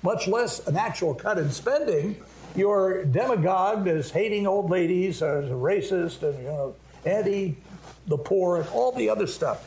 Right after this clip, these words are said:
It, it's, it's the same old line over and over. This has been going on since the Franklin Roosevelt administration. Envy the rich, hate the successful, subsidize the unsuccessful. Well, what you penalize, you get less of,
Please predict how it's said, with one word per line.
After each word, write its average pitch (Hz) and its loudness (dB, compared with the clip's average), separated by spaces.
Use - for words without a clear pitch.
It, 190 0
it's, 202 -4
it's - -4
the 180 0
same 269 -2
old 233 0
line 226 0
over 226 0
and 220 0
over. 226 0
This 185 -4
has 247 -8
been 240 -2
going 208 2
on 190 0
since 196 -4
the 175 -2
Franklin 208 -4
Roosevelt 147 0
administration. 135 -4
Envy 226 0
the 240 0
rich, 196 0
hate - -2
the 233 0
successful, 196 -2
subsidize 208 -2
the 185 2
unsuccessful. 156 -2
Well, 156 2
what 226 0
you 180 2
penalize, 160 0
you 190 0
get 160 0
less 196 0
of, 139 0